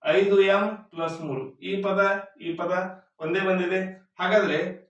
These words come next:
ಈ ಟೋಟಲ್ ಬೀಜೋಕ್ತಿಯಲ್ಲಿ ಈ ಪದವನ್ನ,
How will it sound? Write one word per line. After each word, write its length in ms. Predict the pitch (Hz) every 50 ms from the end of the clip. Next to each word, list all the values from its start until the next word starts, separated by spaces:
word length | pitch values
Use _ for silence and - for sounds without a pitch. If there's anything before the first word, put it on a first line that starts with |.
| _
ಈ 200 | - 190 196 190
ಟೋಟಲ್ 420 | 185 175 170 175 175 185 214 214 208
ಬೀಜೋಕ್ತಿಯಲ್ಲಿ 720 | 196 180 170 175 180 175 - - 175 170 170 185 185 170 156 151 151 151 - _ _ _ _ _ _ -
ಈ 200 | 180 185 190 190
ಪದವನ್ನ, 360 | 185 185 185 180 180 180 196